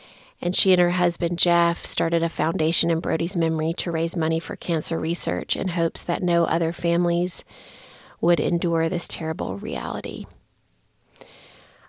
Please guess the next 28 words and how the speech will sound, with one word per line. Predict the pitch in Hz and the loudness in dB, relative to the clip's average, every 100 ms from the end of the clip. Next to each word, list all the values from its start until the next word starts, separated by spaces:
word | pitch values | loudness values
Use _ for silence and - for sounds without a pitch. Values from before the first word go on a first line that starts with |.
| - - | -6 2
I | 180 175 175 170 170 165 - | 4 6 4 4 2 0 -2
will | - 170 | 0 2
also | 175 180 180 | 4 4 2
put | - 175 | 0 -2
the | - 175 | 0 0
link | 170 160 - - - | 2 0 -4 -8 -4
to | 180 | -2
Brody's | 175 170 170 - | 2 4 4 0
foundation | 156 165 160 - 156 | -2 0 0 0 0
in | |
the | 160 | 2
show | - 156 | 2 2
notes | 151 147 - | 0 0 -2
for | - - | -6 -4
you | 170 | -4
to | - | -4
access | 190 180 - 175 180 175 | -6 -4 -2 0 0 0
and | 175 | 2
donate | 175 180 170 - | 2 4 2 -2
where | 160 | -4
you | 170 170 | -4 -6
can, | - 156 147 175 214 - _ - - - - - - - - 175 | -6 -4 -2 0 -2 -4 _ -20 -20 -20 -20 -20 -20 -20 -6 0
um, | 170 156 | 0 0
as | - 180 | 0 2
well | 175 | 2
as | 170 - | 0 0
Tina's | - 170 170 180 | 0 4 2 2
website | 190 190 - 143 - | -4 -2 -2 -2 -4